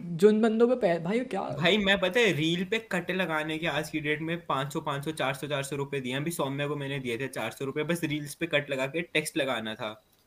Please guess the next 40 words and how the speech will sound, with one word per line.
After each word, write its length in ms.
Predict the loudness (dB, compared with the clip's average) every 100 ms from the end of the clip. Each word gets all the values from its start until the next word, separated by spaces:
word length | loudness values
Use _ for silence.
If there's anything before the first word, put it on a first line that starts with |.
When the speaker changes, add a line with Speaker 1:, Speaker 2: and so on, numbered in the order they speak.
| _ _ _ _ _ _ -2
Speaker 2:
वो 100 | 4
Speaker 1:
Genuine 220 | 6 6
Speaker 2:
फो-, 100 | 2
Speaker 1:
भाई। 120 | 0
Speaker 2:
काइन, 340 | 0 6 8 6
काइन 300 | 2 2 2
मास्टर 360 | 0 -2 0
वाले 240 | 0 2 0
काम 200 | -2 0
के, 140 | -2 -2 -8 -6
बीस 300 | 2 4 4
मिनट 240 | 4 2 0
के 140 | -6
काम 420 | -8 -4 -4 -4
के। 360 | -8 -12 -12 _ _ _ _ _
और 120 | 2 4
ये 120 | 4
लोग 200 | 2 -4
पता 200 | -6 -4
नहीं 140 | -6
कैसे 300 | -4 -4 -2
करा 240 | -2 -2 -4
लेते 260 | -6 -6
थे 140 | 0 6
Speaker 1:
भाई, 120 | 8
Speaker 2:
भाई। 80 | 8
Speaker 1:
मतलब, 220 | 6 6
बंदा 400 | 4 4 6 6
में 180 | 6 6
Speaker 2:
पर 60 |
Speaker 1:
ब- 40 | 8
Speaker 2:
ऐसा 360 | 10 8 6
भी 120 | 6
नहीं 120 | 4 4
था, 100 | 2
इन 120 | 2
पे 120 | 0
पैसे 400 | 2 0 0 -4
नहीं 160 | -6 -6
थे। 200 | -8